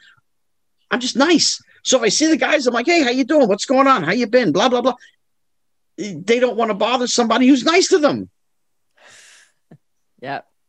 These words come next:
Speaker 2: That's
Speaker 1: You
Speaker 2: good
Speaker 1: know,
Speaker 2: that you
Speaker 1: nice,
Speaker 2: had
Speaker 1: nice doesn't play, nice doesn't play on television.
Speaker 2: Right. Nice doesn't sell things as much.
Speaker 1: Exactly. You'll, you excuse the French, but if you're a prick, oh, they're all over you.
Speaker 2: Right.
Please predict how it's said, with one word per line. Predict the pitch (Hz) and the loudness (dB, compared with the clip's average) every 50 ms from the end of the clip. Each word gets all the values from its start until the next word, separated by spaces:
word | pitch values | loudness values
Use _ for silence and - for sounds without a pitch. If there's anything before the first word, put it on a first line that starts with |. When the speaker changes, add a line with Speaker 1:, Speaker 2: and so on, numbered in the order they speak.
| _ _ _ _ _ _ _ _ _ _ _ _ _ _ _ _ _ _ _ _ _ _ _ _ _ _ _ _ _ _ _ _ _ _ _ _ _ _ _ _ _ _ _ _ _ _ _ - | _ _ _ _ _ _ _ _ _ _ _ _ _ _ _ _ _ _ _ _ _ _ _ _ _ _ _ _ _ _ _ _ _ _ _ _ _ _ _ _ _ _ _ _ _ _ _ -10
Speaker 2:
That's | 202 247 - - | -8 -8 -8 -4
Speaker 1:
You | 120 | -4
Speaker 2:
good | 131 220 | -2 0
Speaker 1:
know, | - | 0
Speaker 2:
that | - | 0
you | 170 147 | 0 0
Speaker 1:
nice, | 196 220 196 | 0 -2 -2
Speaker 2:
had | 208 190 175 | -2 0 0
Speaker 1:
nice | 185 202 254 262 - | 0 2 0 0 0
doesn't | - 226 190 180 196 175 | 0 0 0 -2 -4 -2
play, | - 202 214 214 160 | 0 0 2 2 2
nice | 135 160 175 240 - - | 0 0 0 0 0 0
doesn't | - 240 190 220 214 - | 0 0 0 -2 -6 -4
play | - - 302 - | -2 0 2 2
on | 262 156 139 | 2 0 0
television. | 131 151 147 135 120 110 110 101 - 104 - - - _ _ _ _ _ _ | 0 2 2 2 2 0 -2 -2 -4 -6 -8 -10 -14 _ _ _ _ _ _
Speaker 2:
Right. | 196 226 226 - - | -6 -6 -6 -6 -6
Nice | 151 165 180 220 - | -6 -6 -6 -6 -6
doesn't | - 175 165 175 - - | -8 -8 -8 -10 -12 -10
sell | - 185 165 160 160 | -6 -6 -6 -6 -6
things | - 127 127 131 131 139 147 | -10 -12 -12 -14 -16 -16 -16
as | 131 123 - | -18 -16 -16
much. | 110 110 - - - - | -18 -18 -18 -10 -4 -2
Speaker 1:
Exactly. | 160 151 147 226 254 277 262 - 139 120 | -2 0 0 -2 -2 -2 -2 -2 -4 -2
You'll, | 113 123 117 120 | -2 -2 -4 -2
you | 120 135 | -4 -4
excuse | 127 - - 143 135 120 | -4 -2 0 0 0 0
the | - 117 | -2 -4
French, | - 139 156 226 - - | -2 -2 -2 -2 -2 -2
but | 196 160 | -2 -2
if | 143 - | -2 0
you're | 196 214 147 | 0 0 0
a | - - | 0 -4
prick, | - - 196 277 214 - - - - | -2 0 0 0 0 -2 -6 -6 -2
oh, | 247 285 262 | 0 2 2
they're | 156 147 156 170 | 2 2 4 4
all | 180 202 269 | 4 4 4
over | 339 403 415 349 233 | 4 2 2 0 0
you. | 139 110 85 - _ _ _ _ _ _ _ _ _ _ _ 135 | -2 -4 -6 -8 _ _ _ _ _ _ _ _ _ _ _ -12
Speaker 2:
Right. | 151 196 - | -12 -12 -12